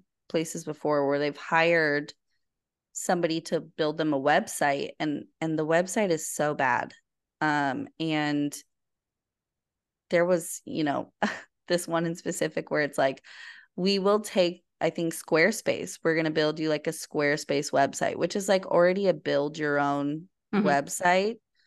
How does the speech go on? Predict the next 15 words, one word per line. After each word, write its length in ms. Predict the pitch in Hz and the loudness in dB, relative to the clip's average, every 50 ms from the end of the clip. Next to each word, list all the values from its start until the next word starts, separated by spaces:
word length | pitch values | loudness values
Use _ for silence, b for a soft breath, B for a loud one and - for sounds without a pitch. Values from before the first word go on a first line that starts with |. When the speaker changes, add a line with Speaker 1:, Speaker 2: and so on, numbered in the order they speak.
| _ _ _ _ _ _ _ _ _ _ _ _ | _ _ _ _ _ _ _ _ _ _ _ _
Speaker 1:
Um, 440 | 165 165 165 156 156 151 147 147 143 - _ _ _ - | -4 -2 -2 -2 -2 -4 -4 -6 -8 -10 _ _ _ -10
and 120 | 180 185 | -8 -8
I 100 | 190 190 | -8 -8
think 240 | 190 202 202 220 220 | -8 -8 -8 -6 -4
they 120 | 285 302 | -4 -4
paid 440 | 302 - - 175 165 180 196 196 - _ _ _ - | -4 -4 -4 -4 -2 -2 -4 -6 -10 _ _ _ -6
this 220 | 175 175 175 - | -6 -6 -6 -8
person, 360 | - - 156 180 185 - 185 | -6 -4 -4 -4 -4 -4 -6
like, 300 | 165 156 147 - - - _ _ _ | -6 -6 -8 -8 -12 -18 _ _ _
thousands 500 | - 160 147 170 214 233 226 180 160 151 | -4 0 2 2 2 0 -2 -4 -6 -6
of 120 | - - - | -8 -8 -4
dollars 680 | 127 127 143 147 147 139 117 - - - - - - _ _ _ - | 0 2 2 2 2 0 -2 -4 -6 -10 -14 -18 -18 _ _ _ -12
to 120 | - 214 | -10 -8
build 400 | 185 170 185 175 165 180 190 185 | -8 -2 0 2 2 2 2 0
them 360 | 196 196 180 165 160 156 - | -2 -2 -2 -2 -4 -6 -8